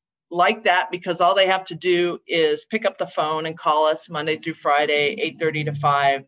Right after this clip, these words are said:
and either I or other senior risk management consultants and supervisors in our department answer these calls.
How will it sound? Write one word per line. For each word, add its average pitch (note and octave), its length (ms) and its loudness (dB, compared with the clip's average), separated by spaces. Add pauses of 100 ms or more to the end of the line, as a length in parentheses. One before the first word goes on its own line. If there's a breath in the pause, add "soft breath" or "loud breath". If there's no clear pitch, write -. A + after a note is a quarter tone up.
(500)
and D3 560 0
either D#3 280 -2
I D#3+ 540 2
or D#3 460 -2
other D#3+ 420 2
senior D#3+ 520 -6
risk D#3 260 -4
management C#3+ 520 -4
consultants D3 680 -8 (320)
and D3 180 -8
supervisors C#3+ 720 0
in C#3+ 120 -6
our C3+ 140 -2
department C3 580 -4
answer E3 380 -2
these C3 200 -10
calls. B2 580 -2